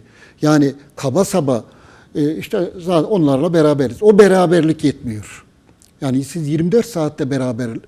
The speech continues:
olsanız, kalitelikli, kaliteli beraberliğiniz olmadığı takdirde çocuklara faydalı olmanız mümkün değildir.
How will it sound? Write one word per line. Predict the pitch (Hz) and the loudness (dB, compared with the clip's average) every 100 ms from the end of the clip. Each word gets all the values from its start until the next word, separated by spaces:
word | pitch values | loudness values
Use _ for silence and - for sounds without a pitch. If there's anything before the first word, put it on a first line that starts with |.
| - | -12
olsanız, | 143 117 175 160 220 - - _ _ _ | -10 -8 -4 -4 -6 -10 -20 _ _ _
kalitelikli, | - 220 190 151 117 120 131 117 135 196 | -6 -4 -2 -4 -6 -6 -8 -8 -10 -16
kaliteli | - 196 180 156 123 | -6 -4 -2 -4 -2
beraberliğiniz | 135 127 127 127 123 127 123 156 | -4 -4 -6 -6 -6 -6 -6 -4
olmadığı | 190 151 123 127 | -4 -4 -6 -10
takdirde | - 127 - 123 120 180 - - - - | -12 -14 -10 -10 -8 -10 -12 -20 -20 -14
çocuklara | - 143 143 143 127 | -8 -6 -4 -4 -4
faydalı | - 165 147 147 | -4 -2 0 0
olmanız | 139 127 120 143 170 - _ _ | -2 -4 -4 -4 -6 -12 _ _
mümkün | 147 123 - 151 143 | -6 -6 -6 -8 -6
değildir. | 123 113 92 - - | -8 -8 -14 -20 -20